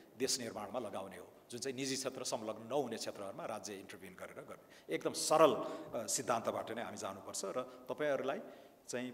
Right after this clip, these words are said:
पखेटा फिजाएर उन्नको लागि के कस्तो, कस्तो रेजिममा चाहिँ हामीले लाने हो, त्यसमा चाहिँ सामूहिक रूपले अगाडि जानु। So you can count on me as your ally, uh, in this, uh, regard। अन्तमा,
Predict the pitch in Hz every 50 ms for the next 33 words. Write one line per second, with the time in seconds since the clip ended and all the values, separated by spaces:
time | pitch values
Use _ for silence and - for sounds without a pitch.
0 | - - 143 135 - 151 - 135 120 - - - 127 113 135 131 131 143 143 156
1 | - - - 214 220 220 208 - - 143 117 107 98 90 - 92 - - - -
2 | - - - - - 170 214 208 - 170 - - - - 175 196 180 - 156 -
3 | - 165 139 123 123 120 123 156 160 135 117 120 110 110 127 117 98 104 110 110
4 | 104 101 101 101 101 113 147 - 110 - - - 101 - 123 135 - - 104 101
5 | 107 104 104 - - 101 - - 135 - - - - - - 101 104 101 101 104
6 | 98 127 - 123 110 117 113 127 113 113 - 147 147 139 135 131 120 117 120 123
7 | 117 104 98 95 101 107 - - - - - - - - 123 117 113 107 107 110
8 | 107 104 104 - - - - - 104 98 - - 107 104 104 - 101 - - -
9 | - - 113 104 98 92 - - - 117 - - 82 76 - - - - - -
10 | - - - - - - - - - - - - - - - - - - - -
11 | - - - _ _ - - - - - - - - - - - - - - -
12 | - - - - - - - - - - - - - 175 208 208 226 214 180 180